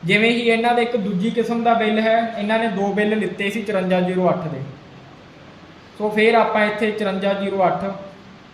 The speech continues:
ਦਿੱਗਜ ਕਿਸਮ ਭਰ ਦੇਣੀ ਆ। ਕਿੰਨੇ ਪੈਕਟਾਂ ਦਾ ਬਿੱਲ ਹੈ, ਦੋ ਪੈਕਟਾਂ ਦਾ ਬਿੱਲ ਹੈ, ਇੱਥੇ ਦੋ ਕਰ ਦੇਣਾ।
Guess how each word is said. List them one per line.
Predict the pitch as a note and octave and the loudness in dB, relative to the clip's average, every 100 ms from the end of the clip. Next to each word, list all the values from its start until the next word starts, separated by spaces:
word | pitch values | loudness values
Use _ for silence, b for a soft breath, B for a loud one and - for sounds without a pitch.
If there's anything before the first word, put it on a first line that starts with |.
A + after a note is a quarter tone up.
| E3+ | -6
ਦਿੱਗਜ | E3 E3+ F#3+ F#3 | -2 0 0 -2
ਕਿਸਮ | G3 G#3 | -4 -4
ਭਰ | G3 - | -2 -2
ਦੇਣੀ | E3+ F3+ G#3+ | 0 0 0
ਆ। | |
ਕਿੰਨੇ | G#3+ A3 A3 | 0 0 2
ਪੈਕਟਾਂ | A3+ A3 G#3+ A3+ | 2 2 2 2
ਦਾ | A3+ | 2
ਬਿੱਲ | A3+ G#3+ G#3+ | 2 0 2
ਹੈ, | A3 | 0
ਦੋ | F3+ F3 E3 | 0 0 2
ਪੈਕਟਾਂ | E3+ E3 D#3 | 0 0 -4
ਦਾ | D3+ | -4
ਬਿੱਲ | C#3+ C3+ | -4 -6
ਹੈ, | C#3+ C3+ - - - - - | -8 -10 -14 -20 -20 -20 -10
ਇੱਥੇ | F3 | -6
ਦੋ | E3 D#3 D#3 | -2 -2 -2
ਕਰ | C#3+ | -4
ਦੇਣਾ। | D3 C#3+ | -6 -8